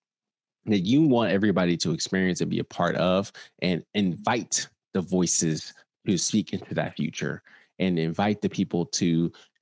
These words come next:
take ownership in what it's gonna take to be, uh, s-, to speak into that future,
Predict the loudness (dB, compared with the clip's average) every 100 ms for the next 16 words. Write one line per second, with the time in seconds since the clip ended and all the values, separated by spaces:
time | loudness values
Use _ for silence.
0 | -4 -4 -4 -2 2 4 2 2 0 -2
1 | -8 _ -4 0 0 0 0 -2 -2 -4
2 | -2 -2 -4 -4 -2 -2 0 -2 -2 -6
3 | _ -2 0 0 -4 -6 -6 -6 -4 -4
4 | -2 -4 -4 -6 -6 -6 -8 -6 -4 -6